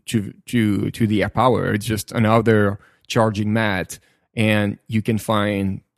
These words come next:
you know, a similar offer for half the price on Kickstarter or something. So I feel like this thing is, this thing has to provide some, some sort of magic like this where you don't have to, you can be a little careless about where you put the device on the mat.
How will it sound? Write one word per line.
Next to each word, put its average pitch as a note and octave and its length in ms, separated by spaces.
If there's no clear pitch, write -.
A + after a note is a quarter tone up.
you - 100
know, - 280
a F#2+ 60
similar G#2+ 600
offer G2 560
for G2+ 480
half G#2+ 320
the A2 100
price G2+ 500
on G2 260
Kickstarter - 560
or - 80
something. - 400
So C3+ 160
I C#3+ 160
feel F3 260
like B2+ 280
this D3+ 260
thing B2 220
is, C3 280
this E3 240
thing D#3+ 140
has D3+ 420
to - 100
provide A2 320
some, A2+ 280
some B2+ 240
sort C3 200
of G2+ 180
magic G#2+ 500
like G#2 160
this G#2 280
where G#2+ 160
you G#2+ 100
don't G#2 140
have G2 160
to, - 100
you B2+ 80
can C3 140
be B2+ 100
a C3 40
little A2+ 180
careless F2+ 480
about F2+ 220
where G2+ 160
you F#2+ 80
put G2 160
the G2 80
device E2+ 320
on G2 80
the F#2+ 80
mat. D#2+ 320